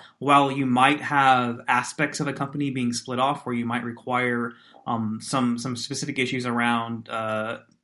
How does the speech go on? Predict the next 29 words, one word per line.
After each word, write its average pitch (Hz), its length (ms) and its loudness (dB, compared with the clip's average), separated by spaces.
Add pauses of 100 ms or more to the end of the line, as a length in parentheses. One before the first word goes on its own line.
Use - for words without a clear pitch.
(320)
not 139 240 4
having 131 360 2
a 120 100 0
service 123 400 -2
that 127 100 -4
is 117 140 -8
essentially 120 380 -8
operating 120 340 -2
with 113 140 -8
a - 40 -20
platform 127 440 -4
selling 117 240 -8
its 110 120 -12
own 110 120 -12
products. 139 400 -6
So, 117 80 -8
for 117 140 -10
example, 117 360 -10
Amazon 113 580 -10
is - 140 -16
not 123 260 -8
necessarily 120 440 -6 (340)
selling 139 400 0
Amazon 120 500 0
Basics 120 460 -4
products 160 400 -2
on 180 140 0
their 180 80 0
website. 185 480 0